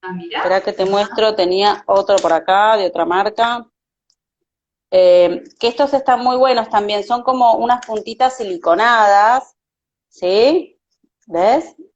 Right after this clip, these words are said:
Speaker 1: Bien.
Speaker 2: Son como siliconadas, están muy buenas también. Y esto es
Speaker 1: Ujú.
Speaker 2: lo que van a hacer es pasarlo por acá, entre diente y diente.
Speaker 1: Claro.
Speaker 2: ¿Sí? Ahí. Bien. Esto es lo mismo,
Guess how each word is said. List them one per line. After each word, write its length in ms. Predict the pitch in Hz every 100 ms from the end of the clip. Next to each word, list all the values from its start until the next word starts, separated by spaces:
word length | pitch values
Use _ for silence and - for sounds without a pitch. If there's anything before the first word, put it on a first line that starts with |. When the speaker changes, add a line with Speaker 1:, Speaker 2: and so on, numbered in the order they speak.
| _ _ _
Speaker 1:
Bien. 200 | 233 226
Speaker 2:
Son 80 | 226
como 180 | 226 190
siliconadas, 920 | - 160 - 233 226 226 214 208 233
están 200 | - 277
muy 120 | 277
buenas 400 | 262 220 185 185
también. 440 | 180 170 165 - - _ _ 277
Y 80 | 233
esto 160 | 269 294
es 40 |
Speaker 1:
Ujú. 80 | 285
Speaker 2:
lo 80 | 240
que 100 | 226
van 160 | 240 262
a 60 |
hacer 260 | 262 294 277
es 300 | 277 277 - _ -
pasarlo 840 | 185 - 214 240 262 269 - _ _ _ _ _ _
por 160 | 180 170
acá, 480 | 170 214 196 - - -
entre 300 | 160 156 160
diente 280 | 180 202
y 60 | 226
diente. 500 | 214 202 170 160 151 _ _ _ _ _
Speaker 1:
Claro. 360 | - - 196 196 -
Speaker 2:
¿Sí? 680 | 170 175 214 269 - _ _ _
Ahí. 440 | 160 160 175 170 - _ _ _ _ _ _ _ _ _ _ _
Bien. 640 | 233 - 160 202 285 302 _ _ _ _ _ _ _ - - _ _ _ _ _ _ _ -
Esto 220 | 262 -
es 60 | 320
lo 100 | 294
mismo, 680 | 285 311 254 233 196 -